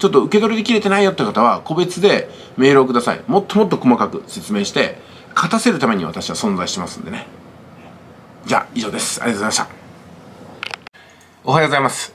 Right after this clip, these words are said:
速稼塾の久保です。今日のエフエックスの相場解説はちょっと長いですよ。まずは、いつも通り相場解説、これありますけども、昨日、一昨日あたりからずっとね、今週のクライマックスが来ると思って、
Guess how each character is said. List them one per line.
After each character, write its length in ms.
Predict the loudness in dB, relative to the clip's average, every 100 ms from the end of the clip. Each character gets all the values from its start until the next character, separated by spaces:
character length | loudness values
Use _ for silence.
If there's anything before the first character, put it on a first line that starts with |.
| _
速 220 | -4 -2
稼 180 | -2 -2
塾 80 | -2
の 60 | -2
久 80 |
保 60 | -2
で 100 | -2
す。 280 | -2 -8 -14 -20 _
今 120 | 2 4
日 40 |
の 200 | 2 0
エ 60 | 0
フ 120 | 2
エ 40 |
ッ 80 | 2
ク 80 | -2
ス 60 |
の 60 | -6
相 200 | -2 0
場 100 | 2
解 160 | 0 -4
説 240 | -6 -8
は 60 | -4
ち 100 | -2
ょ 40 |
っ 40 |
と 120 | 0 0
長 200 | 0 0
い 40 | 0
で 60 |
す 120 | -2
よ。 120 | -10 -12 -18 _ _ _ _ _
ま 140 | -2 2
ず 100 | 4
は、 320 | 4 2 -2 -14 -14
い 80 | -6
つ 100 | 0
も 140 | 4
通 160 | 4 4
り 240 | 2 -2
相 180 | -4 0
場 100 | 2
解 160 | 2 0
説、 240 | -4 -12
こ 100 | -4
れ 60 | -2
あ 80 | 0
り 60 |
ま 120 | 0 -2
す 80 | -4
け 100 | -10
ど 80 |
も、 420 | -4 -2 -2 -4 -12 -20 -20 -20 -20 _ -12
昨 140 | 2
日、 320 | 6 6 4 2
一 120 | 0 0
昨 160 | 2 4
日 80 |
あ 80 | 2
た 80 | 0
り 100 | -6
か 120 | -6
ら 100 | -8
ず 180 | -6 -6
っ 20 |
と 100 | -4
ね、 160 | -4 -4 -10 -20 _ _
今 240 | 0 2 2
週 220 | 0 2
の 300 | 2 2 -4
ク 80 | -2
ラ 100 | 0
イ 20 |
マ 120 | 0
ッ 20 | -2
ク 80 | -4
ス 80 |
が 80 | -6
来 100 | -6
る 80 | -6
と 80 | -6
思 140 | -8
っ 20 |
て、 380 | -8 -4 -2 -4